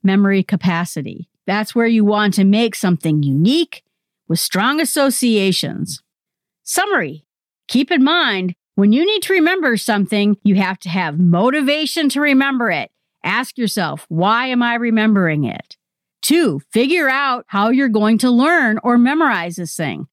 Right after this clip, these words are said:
Three, what type of technique are you going to use? The memory palace, the chain linking, the peg listing, whatever it is, what are you going to do in order to learn this thing better? Four,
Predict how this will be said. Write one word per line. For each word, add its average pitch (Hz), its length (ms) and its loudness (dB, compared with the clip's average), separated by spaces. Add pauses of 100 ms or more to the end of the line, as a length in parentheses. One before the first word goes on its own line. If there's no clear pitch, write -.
(320)
Three, 339 460 0 (240)
what 220 240 0
type 269 240 -2
of 233 80 0
technique 247 580 0
are 269 80 0
you 233 160 0
going 202 340 2
to 202 120 -2
use? 190 520 2 (280)
The 165 40 -2
memory 214 380 2
palace, 208 580 0
the 156 120 -4
chain 226 480 2
linking, 214 580 2 (240)
the 156 80 -4
peg 214 380 -2
listing, 196 760 0
whatever 247 380 0
it 294 100 0
is, 180 400 -2 (120)
what 349 180 -2
are 370 40 -2
you 349 180 2
going 285 260 2
to 240 140 0
do 214 500 0
in 214 220 -2
order 285 440 0
to 220 540 0
learn 240 340 4
this 254 220 0
thing 202 400 2 (160)
better? 175 520 -6 (560)
Four, 339 520 -2